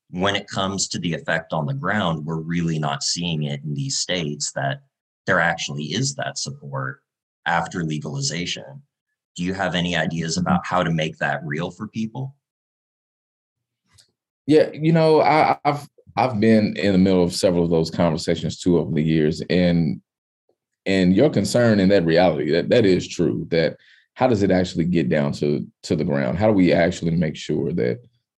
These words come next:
Speaker 2: communities aren't left behind and blocked out? And, you know, I,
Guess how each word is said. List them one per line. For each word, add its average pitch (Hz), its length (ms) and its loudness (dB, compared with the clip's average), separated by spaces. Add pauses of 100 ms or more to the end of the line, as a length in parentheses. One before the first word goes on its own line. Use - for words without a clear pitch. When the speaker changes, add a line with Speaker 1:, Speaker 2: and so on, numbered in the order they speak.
Speaker 2:
communities 78 460 0
aren't 73 240 -2
left 71 200 0
behind 73 280 -4
and 65 100 -2
blocked 69 260 -2
out? 80 320 0
And, 80 320 -4 (680)
you 104 100 2
know, 98 100 4
I, 104 340 6